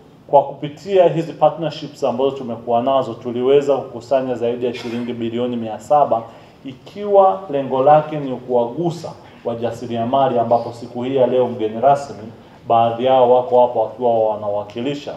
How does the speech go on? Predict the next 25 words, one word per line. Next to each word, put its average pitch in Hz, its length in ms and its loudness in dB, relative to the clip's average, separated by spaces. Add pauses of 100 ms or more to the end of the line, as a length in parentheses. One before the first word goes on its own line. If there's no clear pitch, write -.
wajasiriamali 107 840 -2
wengine 104 500 -6 (260)
ambao 104 260 -4
hatukuweza 104 640 -4
kuwa 95 540 -8
nao. 87 240 -12 (1800)
Lakini 175 300 -2
kama 202 260 2
hiyo 196 200 0
haitoshi, 160 600 -4 (640)
mwaka 143 320 0
huu 185 180 2
kupitia 156 440 -2
taasisi 127 580 0
yetu 147 260 0
ya 123 100 2
C 143 200 -2
R 123 180 2
D 113 100 -6
B 120 160 -6
Bank 113 280 -8
Foundation, 107 640 0 (1080)
tumeanzisha 139 680 4
programu 143 800 0
endelevu 123 580 2